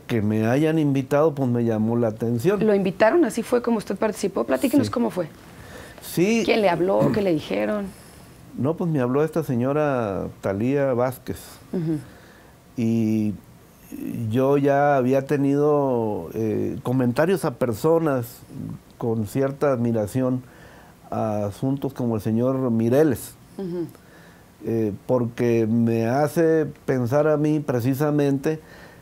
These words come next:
Speaker 1: en aquellos que viviendo este fenómeno del narcotráfico y los secuestros y todo ese tipo de cosas, pues se tienen que defender y van con la autoridad y les va peor,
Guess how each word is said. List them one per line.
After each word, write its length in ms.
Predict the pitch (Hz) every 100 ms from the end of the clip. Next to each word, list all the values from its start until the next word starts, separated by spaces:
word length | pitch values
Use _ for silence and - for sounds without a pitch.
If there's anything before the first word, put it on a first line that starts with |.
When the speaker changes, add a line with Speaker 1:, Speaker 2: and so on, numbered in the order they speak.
| -
Speaker 1:
en 200 | 113 113
aquellos 480 | 110 131 139 147 131
que 160 | 117
viviendo 460 | 107 104 117 131 156
este 200 | 151 160
fenómeno 640 | 127 113 123 143 131 120
del 220 | 107 104
narcotráfico 760 | 104 101 101 92 113 120 139 123
y 40 | 101
los 140 | 98
secuestros 800 | 95 82 101 113 117 - 95 92
y 80 | 82
todo 240 | - 113
ese 160 | 117 110
tipo 360 | - 113 123 117
de 100 | 117
cosas, 320 | 117 117 131
pues 120 | 107
se 60 | 107
tienen 320 | 147 180 185
que 120 | 180
defender 640 | 196 196 175 117 147 220 - - - - -
y 160 | - 143
van 220 | 127 165
con 160 | 180 175
la 80 | 143
autoridad 500 | - 131 120 131 165
y 80 |
les 180 | 156 120
va 120 | 156
peor, 280 | 160 196 220